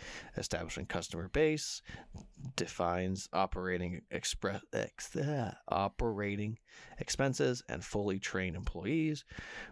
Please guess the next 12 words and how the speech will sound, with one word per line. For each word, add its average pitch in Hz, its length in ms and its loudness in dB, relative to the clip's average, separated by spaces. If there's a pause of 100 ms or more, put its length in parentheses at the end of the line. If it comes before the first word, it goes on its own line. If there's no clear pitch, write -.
Regardless 98 500 6
of 90 180 0
business 90 320 -2
type, - 400 2
almost 87 420 -2
any 92 200 0
kind 87 340 -4
of 82 100 -4
business 120 360 0
could 104 480 0 (200)
be 85 220 0
bought - 380 -4